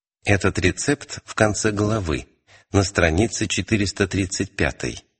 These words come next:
А без всего врачевания, матушка ты моя, все возможные в мире рецепты не помогут тебе. Потому что если, не говорю каширский,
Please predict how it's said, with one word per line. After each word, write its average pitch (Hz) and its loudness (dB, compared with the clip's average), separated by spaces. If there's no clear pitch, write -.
А 95 4
без 82 0
всего 80 0
врачевания, 107 2
матушка 80 -2
ты - -4
моя, 67 -2
все 131 2
возможные 120 2
в 85 0
мире 110 2
рецепты 95 0
не 95 2
помогут 98 0
тебе. - -6
Потому 92 2
что - -2
если, 90 0
не 104 4
говорю 98 2
каширский, 107 0